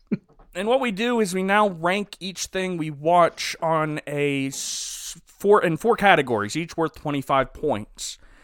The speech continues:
Speaker 2: And then we add all those points up at the end, and we get our percentage out of a hundred, and then we give it a letter grade. So, without further ado, let's move on to the first sigma of our seps scale, scriptural accuracy.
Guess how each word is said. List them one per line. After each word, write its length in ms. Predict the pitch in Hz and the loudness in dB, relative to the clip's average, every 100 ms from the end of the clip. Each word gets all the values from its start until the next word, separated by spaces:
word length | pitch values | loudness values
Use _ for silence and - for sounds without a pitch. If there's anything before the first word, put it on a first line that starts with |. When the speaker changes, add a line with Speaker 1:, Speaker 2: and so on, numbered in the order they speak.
| - _ - | -20 _ -8
Speaker 2:
And 240 | 143 135 | -4 -2
then 160 | 131 127 | -2 -2
we 160 | 120 | 0
add 260 | 123 143 139 | 2 2 4
all 140 | 139 | 2
those 240 | 131 120 - | 2 -2 -4
points 320 | 151 123 - | -8 -6 4
up 260 | 214 - | 4 4
at 200 | 170 - | -6 -8
the 120 | 160 196 | -4 -2
end, 320 | 226 226 202 - | 0 -2 -6 -12
and 300 | - 165 165 | -12 -8 -8
we 120 | 160 156 | -10 -6
get 160 | 156 | -2
our 300 | 151 147 139 | 2 2 0
percentage 580 | - 151 - 156 143 135 | -4 -10 -4 -4 -4 -2
out 80 | 135 | -2
of 80 | 123 | -2
a 40 | |
hundred, 380 | 117 151 143 139 | -2 -2 -2 -2
and 100 | 117 | -4
then 140 | 117 | -6
we 80 | 113 | -8
give 160 | 110 113 | -6 -6
it 80 | 113 | -4
a 40 | |
letter 280 | 107 101 98 | -4 -4 -4
grade. 420 | 107 107 95 87 - - | 0 0 0 -6 -14 -8
So, 340 | - 254 277 | 6 10 10
without 480 | 247 220 208 240 233 | 10 8 8 6 4
further 460 | - 208 220 214 196 | 6 6 8 8 8
ado, 360 | 165 156 180 | 4 4 4
let's 240 | 180 175 - | 6 2 2
move 200 | 175 170 | -2 2
on 320 | 165 165 160 | 4 2 0
to 120 | - | -6
the 120 | 160 | -6
first 440 | 147 190 170 - - | -2 -2 -2 -6 -10
sigma 720 | - - 208 160 156 131 110 - _ _ _ _ _ _ _ _ _ - | -6 4 4 4 2 0 0 -12 _ _ _ _ _ _ _ _ _ -4
of 180 | 147 147 | -2 2
our 280 | 143 139 | 4 4
seps 500 | - - 147 - - - | 2 -2 -4 -4 -10 -12
scale, 680 | - - - 143 127 107 110 _ _ _ _ | -10 -8 0 0 2 -2 -8 _ _ _ _
scriptural 840 | - - - 151 - 151 139 135 - | -14 -8 -4 -4 -2 2 2 2 -4
accuracy. 720 | 139 - 127 107 - 107 | -6 -6 -8 -8 -6 -8